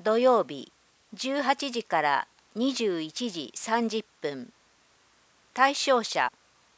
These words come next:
成人女性、性自認が女性であれば可。場所、問い合わせ先、一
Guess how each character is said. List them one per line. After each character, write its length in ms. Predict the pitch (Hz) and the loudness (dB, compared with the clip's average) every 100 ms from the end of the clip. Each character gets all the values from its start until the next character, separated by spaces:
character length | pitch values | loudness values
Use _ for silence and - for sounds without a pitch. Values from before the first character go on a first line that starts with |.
| _ _ - | _ _ -10
成 340 | - 262 277 | 0 4 4
人 300 | 247 269 247 | 2 0 2
女 120 | 233 | 2
性、 420 | 233 180 139 120 - _ _ _ | 0 -2 -4 -6 -12 _ _ _
性 360 | - - 294 277 | -2 0 2 0
自 140 | 240 | 0
認 380 | 254 247 247 240 | 0 0 0 0
が 240 | 233 220 - - | 4 4 2 -2
女 160 | 220 | -2
性 260 | 208 247 247 | 2 4 4
で 160 | 233 233 | 6 6
あ 100 | 226 | 6
れ 140 | 165 | 4
ば 180 | 143 139 | 0 -6
可。 240 | - 165 - _ _ _ _ _ _ _ _ _ _ _ - | -6 -4 -4 _ _ _ _ _ _ _ _ _ _ _ -8
場 140 | 214 208 | -4 -2
所、 360 | - 233 220 - _ _ | 0 2 0 -4 _ _
問 240 | 247 262 254 | 2 4 6
い 80 | |
合 100 | 240 | 8
わ 120 | 226 226 | 8 6
せ 140 | 220 | 2
先、 520 | - 202 - 175 165 _ _ _ _ _ _ | -2 -4 -4 -10 -10 _ _ _ _ _ _
一 140 | - | -10